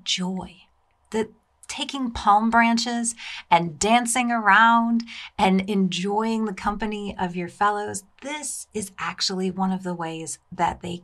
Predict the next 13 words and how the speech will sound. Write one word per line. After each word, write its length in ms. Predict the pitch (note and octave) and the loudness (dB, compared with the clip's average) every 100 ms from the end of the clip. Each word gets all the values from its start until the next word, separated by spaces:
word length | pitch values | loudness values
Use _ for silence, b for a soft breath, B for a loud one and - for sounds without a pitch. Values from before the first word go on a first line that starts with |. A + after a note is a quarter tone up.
| _ | _
keep 500 | - - C#4+ C#4+ - | -16 -14 -16 -18 -12
the 220 | - G#3+ | -4 -2
law. 460 | F#3 F#3 - - - _ _ _ _ _ _ _ _ _ _ B B B G3 | -2 -4 -4 -4 -20 _ _ _ _ _ _ _ _ _ _ B B B -4
And 100 | G#3 | -4
in 100 | G3 | -2
fact, 360 | A3 G#3+ - | 2 2 0
the 160 | G3 - | -8 2
opposite 560 | A3+ C4+ E4 - - - | 2 2 -2 -6 -8 -10
is 160 | E3+ - | -8 -6
said, 340 | E3 F#3 F#3+ - | -6 -8 -12 -8
that, 380 | F3+ F3+ E3+ - B B B - | 4 4 4 -2 B B B 0
um, 420 | F3 E3+ E3+ - - | 4 4 2 -8 -4
in 320 | F#3+ F#3 | 0 0